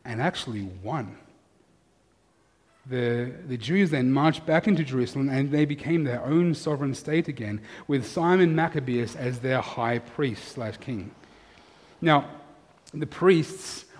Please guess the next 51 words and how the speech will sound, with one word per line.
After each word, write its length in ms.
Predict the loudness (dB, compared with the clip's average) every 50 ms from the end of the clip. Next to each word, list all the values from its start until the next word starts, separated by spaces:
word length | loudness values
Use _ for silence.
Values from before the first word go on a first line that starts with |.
| -12 -2
weren't 340 | 4 8 8 8 8 8 4
meant 320 | 2 6 6 8 6 6 4
to 100 | -2 -4
rule 400 | 0 4 6 8 8 8 8 8
over 200 | 6 4 2 2
God's 260 | 0 0 0 -2 -2
people. 400 | -4 -4 -6 -4 -6 -10 -16 -16 -20 _ _ _ _ _ -20 -20 _ 4
That 160 | 6 8 8
was 180 | 8 6 6 6
the 100 | 2 0
king's 440 | 0 2 4 6 8 8 6 6 4
job 260 | 2 2 2 2 2
on 260 | 2 4 4 6 6
behalf 480 | 4 4 2 2 2 2 2 2 0 -2 -6
of 360 | -6 -2 -2 -2 -2 -4 -8 -16 -20 -20 -20 -14 -4
God. 420 | -2 0 0 0 0 -4 -6 -12 -16 -20 -20 -20 -20 -6 -2
And 100 | -2 2
so 100 | 2 4
the 120 | 4 4 4
very 260 | 6 6 8 8 6
clever 340 | 6 6 6 6 8 8 4
Simon 400 | 2 4 4 6 8 8 8 8
Maccabeus, 500 | 6 4 4 2 2 4 4 2 2 0
who 80 | -2
was 120 | -2 -2 -2
ruling 420 | -2 4 6 6 8 8 8 6
over 220 | 6 6 4 2 2
Jerusalem 480 | 0 0 2 2 2 0 0 -2 -2
at 60 | -2
this 160 | -2 -4 -6 -6
time, 320 | -8 -6 -4 -2 -2 -4 -6 -10 -18 -18 -6 -2
he 140 | 0 0
sought 340 | 0 0 4 4 6 6 4
to 100 | 4 0
retain 380 | -2 -2 0 2 2 2 2 2
power 460 | 0 -4 -2 0 2 2 2 2 0
for 160 | -2 -6 -10
him 420 | -10 -4 2 2 2 4 2 0 -4 -6 -12 -18 -10
and 220 | -4 -2 0 2 4
his 180 | 4 4 4
descendants. 760 | 2 -2 -4 -2 0 2 2 2 0 -2 -8 -10 -14 -18 -20 -20 -18 -12 -6 -6
And 100 | -2 -2
so 100 | 0 2
what 180 | 6 8 8
he 80 | 8 8
did 220 | 6 4 0 0
is 80 | 0 0
he 160 | 0 0 -2
changed 400 | -2 0 2 4 4 4 4 2
the 60 | -2
constitution 1040 | -2 2 2 2 2 0 -4 -8 -4 0 4 4 6 4 4 2 -2 -4 -4 -6